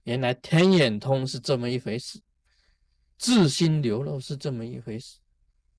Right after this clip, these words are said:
你在修行的时候啊，也是要这样子的，要精神集中，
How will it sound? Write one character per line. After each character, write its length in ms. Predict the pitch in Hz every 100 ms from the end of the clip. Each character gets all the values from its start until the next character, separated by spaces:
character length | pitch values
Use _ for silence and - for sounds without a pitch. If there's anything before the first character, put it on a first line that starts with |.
| _ _ _ _ _ _ _ _ _ _ _ -
你 160 | 123
在 160 | 135 170
修 280 | - 170 170
行 200 | 120 123
的 120 | 131
时 200 | - 120
候 260 | 147 127
啊， 180 | 107 92 _ _ _ _ _
也 540 | - 127 117 110 98 95
是 320 | - 135 123
要 260 | 127 120
这 200 | 107 120
样 220 | 120 117 107
子 140 | 107
的， 100 | -
要 160 | 131 120
精 300 | - 165 175
神 240 | 139 139
集 240 | 139 156
中， 380 | 165 165 175 165